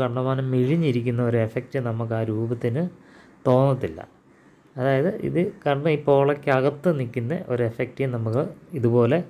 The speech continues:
കുത്തി കൊടുക്കണം, കുത്തി, ഏ, താത്ത് കൊടുക്കണം. എന്നിട്ട് വേണം നമ്മൾ കൃഷ്ണമണി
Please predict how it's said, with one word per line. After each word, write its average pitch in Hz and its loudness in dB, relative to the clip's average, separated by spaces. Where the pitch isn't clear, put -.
കുത്തി 139 0
കൊടുക്കണം, 90 -2
കുത്തി, 131 -6
ഏ, 147 2
താത്ത് 117 0
കൊടുക്കണം. 87 -10
എന്നിട്ട് 147 -4
വേണം 120 0
നമ്മൾ 117 -2
കൃഷ്ണമണി 123 -4